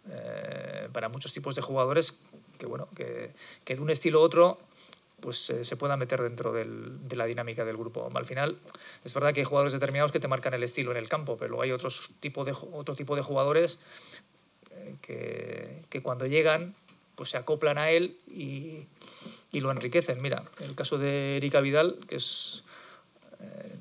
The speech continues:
nuestro director técnico ahora, es un caso, es un ejemplo de ello, ¿no? Es, veni-, tenía un perfil determinado y entró en el equipo y, y funcionó perfectamente. Entonces, bueno, eh, es verdad que a veces hay jugadores que quizá no, no parece que cumplan un perfil,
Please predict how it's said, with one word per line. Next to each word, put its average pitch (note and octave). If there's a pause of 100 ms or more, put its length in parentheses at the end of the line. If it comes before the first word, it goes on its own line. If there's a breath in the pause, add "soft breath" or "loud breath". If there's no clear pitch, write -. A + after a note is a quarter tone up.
(120)
nuestro -
director B2
técnico C3
ahora, D#3+
es C3+
un B2+
caso, C3
es B2+
un C3+
ejemplo B2+
de B2
ello, A#2+
¿no? - (440)
Es, -
veni-, C#3+ (200)
tenía B2+
un C#3
perfil C#3
determinado D3
y F3
entró C3+
en C#3+
el C#3+
equipo D3
y, C3+ (240)
y E3
funcionó C3
perfectamente. B2
Entonces, B2+
bueno, C3+ (720 loud breath)
eh, -
es B2+
verdad C3+
que C3+ (320 loud breath)
a C3
veces B2+
hay C#3+
jugadores C3+
que C#3+
quizá C3+
no, C#3
no D3
parece C#3+
que C3+
cumplan C#3+
un D3
perfil, D3